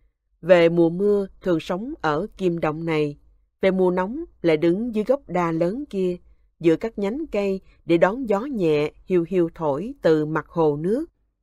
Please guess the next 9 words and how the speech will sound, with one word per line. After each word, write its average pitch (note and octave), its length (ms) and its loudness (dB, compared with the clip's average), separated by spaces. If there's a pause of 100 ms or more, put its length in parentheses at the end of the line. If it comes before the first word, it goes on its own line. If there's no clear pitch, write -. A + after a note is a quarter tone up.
(800)
Một F3 180 2
ngày E3+ 220 2
kia, G3+ 360 -6 (260)
đám F#3+ 380 -4
quần D#3+ 260 2
thần D3+ 320 -4 (120)
tâu E3+ 260 2
với A3+ 100 -4
ngài: D3+ 440 -6